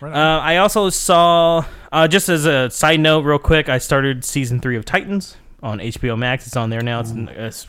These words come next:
Speaker 2: 'cause D C Universe is gone, and it's fantastic so far. If you were a fan of the previous two seasons,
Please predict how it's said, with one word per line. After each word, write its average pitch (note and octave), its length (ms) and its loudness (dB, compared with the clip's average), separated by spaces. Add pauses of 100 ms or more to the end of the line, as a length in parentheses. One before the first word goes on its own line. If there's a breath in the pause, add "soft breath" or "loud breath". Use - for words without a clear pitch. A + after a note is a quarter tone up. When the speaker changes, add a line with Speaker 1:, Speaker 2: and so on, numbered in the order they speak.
Speaker 2:
'cause G2+ 180 -10
D A#2+ 140 -10
C A2+ 120 -10
Universe G#2 360 -8
is A2+ 60 -12
gone, E3 280 0 (160)
and A2+ 300 -2
it's G#2+ 180 -6
fantastic A#2+ 580 -6
so D3 140 -6
far. D3+ 240 -6 (100)
If A#2 140 -10
you A#2+ 120 -2
were A2+ 60 -2
a G#2+ 40 -4
fan A#2 240 -4
of A2 80 -8
the A2 80 -10
previous B2+ 340 -2
two D3 160 -2
seasons, C#3+ 680 -4